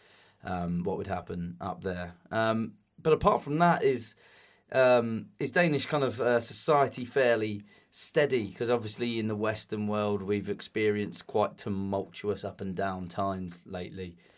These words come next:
Um, in Denmark, have you ridden that wave quite comfortably, or do you think that it's something that's impacted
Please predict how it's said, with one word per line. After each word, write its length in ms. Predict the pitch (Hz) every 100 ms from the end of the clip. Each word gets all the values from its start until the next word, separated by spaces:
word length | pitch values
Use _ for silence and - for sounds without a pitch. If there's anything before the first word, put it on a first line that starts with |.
| _ _ -
Um, 400 | 101 95 98 92 -
in 180 | 127 113
Denmark, 580 | 107 135 135 135 135 127
have 160 | 120 117
you 440 | 123 120 120 117 120 - _ _ _ -
ridden 420 | 120 143 131 135
that 200 | 131 127
wave 320 | 131 131 123
quite 260 | 135 131 -
comfortably, 640 | - 147 - 143 156 170
or 200 | 151 120
do 100 | 107
you 80 | 107
think 440 | - 117 107 98
that 140 | 110 95
it's 140 | -
something 400 | - 98 95 104
that's 160 | 101 104
impacted 680 | 98 98 90 - 95 87